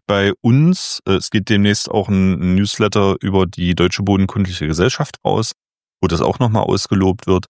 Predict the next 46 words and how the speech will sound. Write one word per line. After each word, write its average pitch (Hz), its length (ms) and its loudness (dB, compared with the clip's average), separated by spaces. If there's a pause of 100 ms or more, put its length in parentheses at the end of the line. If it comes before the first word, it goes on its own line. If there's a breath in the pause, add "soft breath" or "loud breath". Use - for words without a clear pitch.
(420)
Ähm, 87 240 0
wir - 60 -6
freuen 95 300 0
uns 120 180 0
über 107 240 0
euch 98 300 -2
und 85 180 -2 (480)
in 92 160 0
diesem 104 320 4
Gespräch, 98 600 0 (340)
wir 80 160 -6 (160)
setzen 110 360 0
uns 104 100 0
dann 95 160 0
erstmal 92 320 -2
zusammen, 87 340 0
schauen, 92 280 -2
ob's - 200 -10
passt - 320 -6
und 92 100 2
so. 92 200 2 (560)
Alles 123 300 0
kann, 95 400 0 (100)
nichts - 360 -4
muss, 80 340 -4
ne? 165 200 2 (100)
Das - 160 -4
ist 92 180 -4
hier 117 320 2
immer 92 160 0
ganz 73 240 -4
wichtig - 380 -6
und 82 160 -4 (440)
ich - 120 -10
freue 156 180 2
mich 185 160 2
immer, 151 240 2
und 110 100 0
das 92 140 -2
muss 131 180 2
ich 117 200 -2
auch 113 180 -2 (100)
nochmal 101 360 0
sagen, 120 380 0
so, 123 280 2
äh, - 160 -2